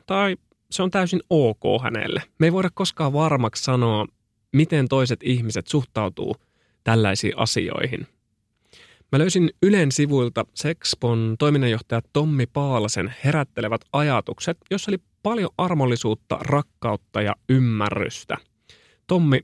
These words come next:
sanoo näin. Toiselle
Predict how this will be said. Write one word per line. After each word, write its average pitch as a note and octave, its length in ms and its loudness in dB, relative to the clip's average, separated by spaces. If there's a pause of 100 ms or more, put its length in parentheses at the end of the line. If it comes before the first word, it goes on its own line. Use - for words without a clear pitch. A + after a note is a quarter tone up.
sanoo A#2+ 440 2
näin. A#2 540 2 (1700)
Toiselle F#3+ 360 2